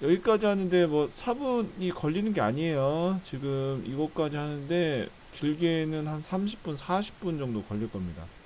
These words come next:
예, 삼사십 분 걸리는데 중간에 이제 잘라내서 제가 이제 일시정지 해놨고 이제 과정은 생략하고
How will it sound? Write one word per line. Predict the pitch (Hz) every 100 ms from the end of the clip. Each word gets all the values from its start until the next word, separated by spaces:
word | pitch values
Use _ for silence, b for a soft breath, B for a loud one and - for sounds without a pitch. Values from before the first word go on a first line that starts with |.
| - -
예, | 92 90 98
삼사십 | 147 165 170 -
분 | 123
걸리는데 | 104 107 117 113 110 156 185 202 B B B -
중간에 | - 123 123 117 110
이제 | 98 95
잘라내서 | 143 202 185 107 98 110 151 233 285 -
제가 | 98 95
이제 | 85 - - 104
일시정지 | 104 - - 226 123
해놨고 | 143 165 165 - 117
이제 | 110 104 - -
과정은 | 117 123 123 117
생략하고 | 143 160 156 151 143